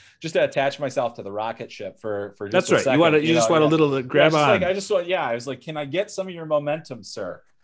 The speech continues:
Speaker 1: Um, but yeah,
Speaker 2: Yeah.
Speaker 1: he's, he's, he's great. But, you know, I, and I think that's the interesting thing is that we're at this stage where we don't really know what the next step is. We just know that it's, it's coming. And, and
Speaker 2: Yeah.
Speaker 1: I think it's great for presentation of the sport. I think it's great for growth of the sport. You know, we just saw,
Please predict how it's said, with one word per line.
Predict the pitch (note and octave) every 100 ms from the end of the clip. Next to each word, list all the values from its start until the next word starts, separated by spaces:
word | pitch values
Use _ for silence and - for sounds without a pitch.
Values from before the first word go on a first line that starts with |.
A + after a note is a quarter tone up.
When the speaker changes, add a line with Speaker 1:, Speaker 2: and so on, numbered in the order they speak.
| -
Speaker 1:
Um, | B2+ A#2+ A#2 A2 A2+
but | B2
yeah, | A#2+ G#2+
Speaker 2:
Yeah. | C3+
Speaker 1:
he's, | C#3 C3+ -
he's, | C#3+ C3 -
he's | C3 B2
great. | B2+ A#2
But, | D3 D#3+ - _ _ -
you | F3+
know, | G3+
I, | E3+ F3
and | F3+
I | F3+ F#3
think | B3+ C4+
that's | F#3 F#3+
the | F#3+
interesting | F3+ F#3+ F#3 E3 C3+
thing | F3 E3
is | A#2+
that | B2
we're | B2+ C#3+
at | D#3
this | C3
stage | - D3+ D3+ A2+
where | A2+
we | A#2+
don't | C#3 D#3+ A#3+
really | A#2 G#2
know | G#2 G2+
what | G#2
the | A2
next | A2 - - _
step | - A2+ -
is. | C#3 A2
We | A2+
just | C3+ A#2+
know | A#2+ C3
that | G#2+
it's, | G2 - - - -
it's | G2+
coming. | - C#3+ - _ _ _
And, | A#2 A#2 A#2 A#2
and | A#2
Speaker 2:
Yeah. | F#2+ E2+ - _ -
Speaker 1:
I | C#3+
think | F3+ D#3
it's | -
great | D#3 D3
for | C3+
presentation | A#2+ C#3 A#2 G2+ D3 D3 E3
of | D3+
the | C#3
sport. | - C#3+ C#3+
I |
think | A#2+ A#2
it's | G#2+ -
great | A#2+ A#2+
for | G#2+
growth | G#2 A#2 B2+
of | -
the | C3
sport. | - B2+ A#2+ A#2
You | A#2
know, | G2+
we | G2
just | G2 A#2
saw, | - A2 G#2+ G2+